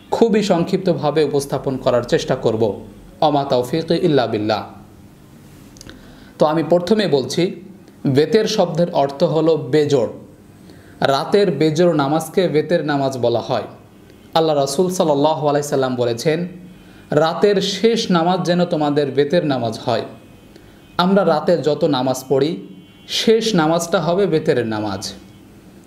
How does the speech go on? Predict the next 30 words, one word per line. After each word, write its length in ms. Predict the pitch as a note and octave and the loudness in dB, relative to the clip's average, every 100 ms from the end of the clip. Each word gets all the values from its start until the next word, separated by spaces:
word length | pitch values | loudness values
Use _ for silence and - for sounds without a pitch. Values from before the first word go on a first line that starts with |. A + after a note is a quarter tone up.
| - - - - | -20 -20 -20 -14
সহিহ 320 | - F#3+ G3+ | -2 2 2
বুখারী 360 | E3+ D#3+ A3 G#3 | 2 0 2 0
থেকে 220 | G#3 G#3 | 0 0
একটা 220 | F#3+ F3+ | -2 -2
বর্ণনা 380 | E3 D3+ D3+ D3+ | 0 0 0 -2
ইতিপূর্বে 420 | D3 D3 D3 C#3 | -2 -2 -2 0
আপনাদের 300 | C3+ D3 C3 | 0 0 -2
সামনে 280 | C#3 C#3+ C3 | -2 -2 0
উল্লেখ 300 | C3 C3 C#3 | 2 2 0
করেছি। 540 | D3+ E3+ - F3+ F#3+ F#3 - - - - - - | 2 0 0 0 -2 -4 -12 -16 -20 -20 -20 -6
আল্লাহ 200 | D#3+ E3+ | 0 2
রাসূল 260 | D#3+ D3+ G3 | 2 2 0
সাল্লাল্লাহু 460 | G3 E3+ D#3 E3 E3 | 2 0 2 2 2
আলাইহি 220 | F3+ F3 | 0 0
সাল্লাম 280 | F3+ F3+ F3 | 0 0 0
তাহাজ্জুদের 600 | D#3+ F3 F3 F3+ F3 E3 | -2 -2 -2 0 0 0
নামাজের 460 | D3+ D#3 D#3 D#3+ | 0 0 0 0
কথা 280 | D#3+ D3+ D#3 | 0 -2 -2
বলতে 320 | C3 C#3+ D3+ | -2 0 0
গিয়ে 200 | D#3 D3 | 0 0
বলেছেন, 520 | C#3+ C3 D#3+ - C#3+ - - - - - - - | 2 2 0 0 -2 -4 -12 -20 -20 -20 -8 0
"মাসনা, 760 | D#3+ F#3 F3+ E3+ E3 F3 E3 | 2 2 0 0 2 2 2
মাসনা, 640 | D#3 F3 F3 E3 E3 F3+ E3 | 2 0 0 0 2 2 0
ফা 140 | A3+ | 0
ইদা 340 | A3 G3 F3+ E3+ | 0 2 2 0
খিফতা 280 | F#3 F3+ E3+ | -4 -2 -2
সুবহা 460 | - F3 D#3 - D#3+ | 0 -2 -2 0 0
ফা 140 | E3 | 2
আউতির 360 | - D#3+ E3 C#3 | 2 2 2 2
বিওয়াহিদা।" 680 | C3 C3 C#3+ - A#2+ A2+ | 4 2 0 0 -2 -2